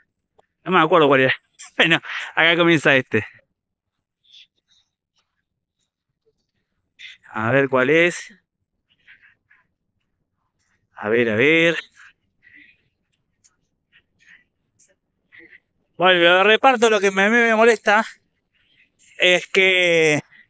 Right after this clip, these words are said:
de acá, seis tres, quinientos sesenta y tres. Lo que me molesta de reparto es que, ponele, yo ya sé que acá estoy haciendo horas productivas. Ya trabajé, ya vendí.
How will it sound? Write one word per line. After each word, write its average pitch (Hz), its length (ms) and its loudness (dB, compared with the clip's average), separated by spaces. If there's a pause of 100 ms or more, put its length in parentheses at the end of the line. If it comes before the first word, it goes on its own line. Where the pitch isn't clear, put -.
(1040)
de 135 60 -8
acá, 190 240 0 (1080)
seis 202 280 -2
tres, - 640 -8 (420)
quinientos 175 420 0
sesenta 151 320 -2
y 131 40 0
tres. 127 380 -4 (640)
Lo 151 120 2
que 156 100 2
me 165 100 2
molesta 220 260 4
de 220 60 2
reparto 220 360 2
es 208 100 -2
que, 180 180 0
ponele, 170 380 0
yo 185 100 0
ya 208 180 0
sé 208 140 -2
que 185 60 0
acá 185 220 0
estoy 208 280 2
haciendo 185 300 2
horas 175 160 2
productivas. 143 520 2 (840)
Ya 123 380 -2 (340)
trabajé, 202 580 0
ya 165 160 -2
vendí. 202 480 0